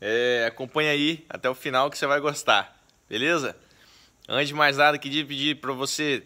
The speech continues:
dar um like aí no canal, beleza? No nosso vídeo. É, se inscreve no canal, comenta aqui embaixo toda dúvida, o que você quiser falar.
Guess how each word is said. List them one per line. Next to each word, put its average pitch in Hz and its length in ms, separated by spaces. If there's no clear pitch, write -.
dar 113 240
um 143 80
like 135 400
aí 131 100
no 123 120
canal, 113 520
beleza? 117 340
No 123 80
nosso 107 280
vídeo. 113 340
É, 104 180
se - 140
inscreve 139 460
no 127 120
canal, 107 500
comenta 156 400
aqui 147 120
embaixo 127 480
toda 147 260
dúvida, 117 360
o 107 40
que 131 140
você 123 240
quiser 110 300
falar. 104 680